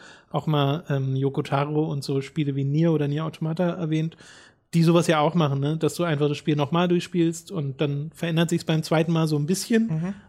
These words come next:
Speaker 1: aber jetzt nicht so wahnsinnig. Deswegen verstehe ich auch Leute, die sagen, „Ja, aber dann spiel's ja einfach nochmal“, so. <laughs> Also ist mir das wert, so. Und das hängt von jedem Einzelnen ab. Ich find, hier ist es das, zumindest basierend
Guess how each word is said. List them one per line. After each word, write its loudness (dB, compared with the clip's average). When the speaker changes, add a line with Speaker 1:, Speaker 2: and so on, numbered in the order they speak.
Speaker 1:
aber 2
jetzt 2
nicht 2
so -2
wahnsinnig. 2
Deswegen 0
verstehe 0
ich -4
auch 2
Leute, 2
die 4
sagen, 2
„Ja, -20
aber -12
dann -12
spiel's -10
ja -12
einfach -4
nochmal“, -6
so. -8
<laughs> 0
Also 2
ist 0
mir 8
das 2
wert, 2
so. -6
Und 0
das 0
hängt 0
von -4
jedem 2
Einzelnen 0
ab. -8
Ich -8
find, -4
hier 2
ist -4
es -6
das, -6
zumindest 2
basierend 4